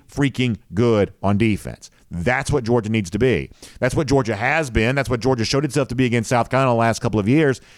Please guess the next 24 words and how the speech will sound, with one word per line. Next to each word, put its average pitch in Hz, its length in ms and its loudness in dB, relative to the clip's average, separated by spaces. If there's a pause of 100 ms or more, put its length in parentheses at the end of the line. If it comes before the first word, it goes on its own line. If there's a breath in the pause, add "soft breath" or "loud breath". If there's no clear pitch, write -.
(140 loud breath)
and 101 160 0
that's 131 160 0
what 175 120 -4
needs 151 180 -2
to 131 60 -2
lead 135 220 0
the 127 40 2
way 127 160 4
on 127 160 2
Saturday 131 380 2
there 120 160 2
as 104 100 0
well. 117 360 2 (220 soft breath)
This 123 240 0
name 131 580 2
brand, 160 500 0 (180 soft breath)
recognized, 147 1080 0 (120 soft breath)
well-known 143 920 2 (240 soft breath)
defense 107 640 2 (180 soft breath)
needs 120 320 -2
to 147 100 0
lead 151 240 0
the 151 80 4
way, 117 420 4